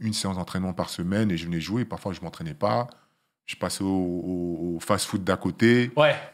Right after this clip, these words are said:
Speaker 1: Soit je prenais mon petit grec, soit je prenais mon petit McDo. Et puis,
Speaker 2: Soirée Ligue des Champions avec les
Speaker 1: et
Speaker 2: potes,
Speaker 1: puis,
Speaker 2: ça prenait
Speaker 1: voilà,
Speaker 2: des pizzas.
Speaker 1: et puis le dimanche, je viens jouer, je mets deux, mais je mets mes deux, trois buts et c'est fini. Là, c'est,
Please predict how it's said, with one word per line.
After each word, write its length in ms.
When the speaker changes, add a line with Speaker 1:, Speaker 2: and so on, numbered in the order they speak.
Speaker 1:
Soit 240
je 80
prenais 200
mon 140
petit 180
grec, 320
soit 140
je 80
prenais 160
mon 140
petit 180
McDo. 520
Et 40
puis, 140
Speaker 2:
Soirée 260
Ligue 140
des 100
Champions 300
avec 120
les 120
Speaker 1:
et 40
Speaker 2:
potes, 280
Speaker 1:
puis, 100
Speaker 2:
ça 100
prenait 200
Speaker 1:
voilà, 300
Speaker 2:
des 40
pizzas. 400
Speaker 1:
et 60
puis 100
le 100
dimanche, 380
je 60
viens 120
jouer, 240
je 120
mets 160
deux, 120
mais 200
je 80
mets 80
mes 100
deux, 140
trois 240
buts 240
et 60
c'est 140
fini. 320
Là, 160
c'est, 340